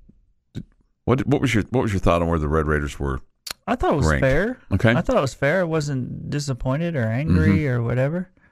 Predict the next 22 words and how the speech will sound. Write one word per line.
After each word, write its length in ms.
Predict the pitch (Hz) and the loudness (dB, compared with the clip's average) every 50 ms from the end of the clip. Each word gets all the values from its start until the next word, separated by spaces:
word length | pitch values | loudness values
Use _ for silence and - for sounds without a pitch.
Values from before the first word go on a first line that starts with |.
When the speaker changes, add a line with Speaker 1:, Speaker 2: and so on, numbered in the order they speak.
| _ _ _ _ _ _ _ _ _ _ _ _ _ _ | _ _ _ _ _ _ _ _ _ _ _ _ _ _
Speaker 2:
Um, 580 | - 123 123 120 120 120 120 120 120 117 110 - - - - - - - - - _ _ _ _ _ _ _ _ _ _ _ _ _ _ _ _ | -4 -2 -2 0 -2 -2 -2 -2 -4 -4 -6 -10 -16 -20 -20 -20 -20 -20 -20 -20 _ _ _ _ _ _ _ _ _ _ _ _ _ _ _ _
so 460 | - - - 139 135 127 123 120 117 - _ _ _ _ _ _ _ _ - - - - - - - _ - | -8 -2 0 2 2 2 0 -4 -6 -8 _ _ _ _ _ _ _ _ -20 -20 -20 -20 -20 -20 -20 _ -2
I, 100 | 139 139 | 2 2
Speaker 1:
The 120 | 151 - | 2 2
Speaker 2:
I, 120 | 135 143 143 - - - - - - _ - | 2 0 -4 -6 -10 -20 -20 -20 -16 _ -10
I 60 | 139 | -10
thought, 380 | 139 _ - 151 147 139 - - _ _ _ _ - - - - - _ _ _ _ _ _ _ _ _ _ _ _ _ _ _ _ _ _ _ _ | -6 _ -2 -2 -2 -4 -6 -10 _ _ _ _ -20 -20 -20 -20 -20 _ _ _ _ _ _ _ _ _ _ _ _ _ _ _ _ _ _ _ _
I 60 | 139 135 | -6 -2
thought, 340 | - 160 143 131 117 - _ - | 2 2 2 2 0 -4 _ -14
you 260 | 131 131 - 143 143 | -14 -8 -4 -2 0
know, 160 | 131 131 127 | 0 0 0
the 120 | 120 120 - 127 | 0 0 -2 -2
eighth 160 | 135 135 - | -4 -4 -6
spot 400 | - - - 135 135 139 127 - | -8 -4 0 0 0 0 0 -2
was, 380 | 139 131 123 117 - - - | -4 -4 -6 -6 -8 -12 -14
was 260 | - 127 131 131 82 85 | -8 -2 0 2 4 4
Speaker 1:
Mm-hmm. 100 | - - | 6 4
Speaker 2:
legitimate 540 | 127 117 117 131 127 135 143 160 170 - | 4 2 0 -2 -2 -2 -2 -2 -2 -2
with 240 | - 139 131 123 117 | -4 -4 -4 -4 -4
as 180 | 127 123 113 113 | -4 -4 -4 -4
many, 640 | 120 123 127 127 131 135 135 131 127 123 123 120 - | -2 -2 0 0 0 0 0 0 0 -2 -2 -4 -4
um, 540 | - - 123 120 120 117 117 113 120 120 | -4 -4 -2 -2 -2 -2 -4 -4 -4 -6